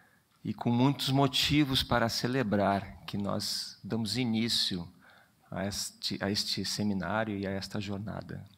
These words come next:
de pesquisa e extensão. Motivos que começam pelos vinte e cinco anos do cefó. O cefó celebra vinte e cinco anos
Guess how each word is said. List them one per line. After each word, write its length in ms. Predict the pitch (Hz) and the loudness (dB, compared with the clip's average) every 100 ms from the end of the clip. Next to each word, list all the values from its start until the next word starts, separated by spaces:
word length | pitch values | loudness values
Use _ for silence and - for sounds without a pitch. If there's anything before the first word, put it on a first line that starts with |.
| - - | -16 -12
de 100 | 104 | -6
pesquisa 440 | 110 101 - 98 | -4 -4 -4 -4
e 20 | |
extensão. 580 | 101 110 101 - 82 64 - _ - - - - _ _ _ _ _ _ _ _ _ _ _ _ _ _ _ _ | -4 -2 -2 -2 -4 -10 -16 _ -20 -20 -20 -20 _ _ _ _ _ _ _ _ _ _ _ _ _ _ _ _
Motivos 800 | 117 123 131 - 165 180 185 185 | -2 0 2 4 4 4 2 0
que 140 | - 165 | 0 0
começam 720 | - 143 127 139 147 - 156 | 2 6 8 8 6 2 0
pelos 500 | - 147 143 143 117 | 0 0 2 0 0
vinte 240 | 110 123 | -2 -2
e 60 | 120 | 0
cinco 400 | - 117 110 117 | 0 0 0 2
anos 280 | 110 110 101 | 2 2 0
do 80 | 95 | -2
cefó. 640 | - 90 - 85 107 143 | -2 -4 -4 -2 -2 -4
O 40 | - | -8
cefó 380 | - 101 - 92 | -10 -8 -6 -6
celebra 480 | - 95 90 92 | -4 -4 -4 -4
vinte 200 | 92 110 | -4 -4
e 40 | 110 | -6
cinco 340 | - 98 - | -8 -10 -8
anos 480 | 87 - 69 - | -8 -6 -8 -10